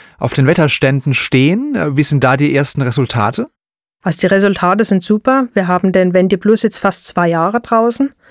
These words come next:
Speaker 2: Das ist so die Standardzeit, wie die draußen sind und wir sind sehr zufrieden damit. Haftung, Deckkraft, alles super. In verschiedenster Weise haben wir das getestet. Und die Lackoberflächen haben einen wirklich sehr schönen Verlauf auf fast allen Untergründen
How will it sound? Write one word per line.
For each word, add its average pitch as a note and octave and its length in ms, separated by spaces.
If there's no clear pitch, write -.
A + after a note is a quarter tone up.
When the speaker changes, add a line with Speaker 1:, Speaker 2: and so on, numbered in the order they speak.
Speaker 2:
Das F#3 180
ist G3 140
so F#3+ 100
die F3+ 120
Standardzeit, A3+ 720
wie G#3+ 120
die G3+ 120
draußen F#3+ 420
sind F#3+ 320
und F3 60
wir E3+ 100
sind E3 160
sehr E3 220
zufrieden D3+ 480
damit. C#3+ 340
Haftung, G#3+ 500
Deckkraft, G#3 640
alles E3+ 300
super. A3 400
In G#3+ 100
verschiedenster F#3 600
Weise F#3 320
haben E3 160
wir E3 80
das E3+ 180
getestet. G#3+ 600
Und F#3+ 300
die F#3+ 240
Lackoberflächen F#3 880
haben F3 180
einen E3+ 200
wirklich F3+ 360
sehr F#3+ 300
schönen F3 280
Verlauf E3 460
auf F3 180
fast - 360
allen F3 180
Untergründen A#3+ 800